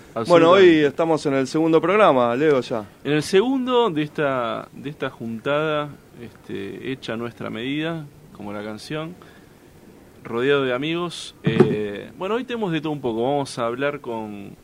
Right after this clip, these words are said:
Speaker 1: con Pablo Torero, un documentalista. Vamos a hablar sobre Big Data, con Becerra, un sociólogo.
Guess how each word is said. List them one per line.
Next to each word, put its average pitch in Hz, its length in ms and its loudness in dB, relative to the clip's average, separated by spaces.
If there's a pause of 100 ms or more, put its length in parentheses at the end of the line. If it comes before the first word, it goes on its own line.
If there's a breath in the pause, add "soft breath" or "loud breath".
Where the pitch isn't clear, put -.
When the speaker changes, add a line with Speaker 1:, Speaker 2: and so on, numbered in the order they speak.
(260)
Speaker 1:
con 113 160 -8
Pablo 143 260 2
Torero, 165 640 -4 (200)
un 123 120 -12
documentalista. 113 880 -8
Vamos 107 400 -10
a 101 40 -12
hablar 101 280 -8
sobre 98 300 -8
Big 101 260 -10
Data, 135 460 -8 (760 soft breath)
con 98 220 -10
Becerra, 147 640 -2
un 110 120 -8
sociólogo. 127 680 -10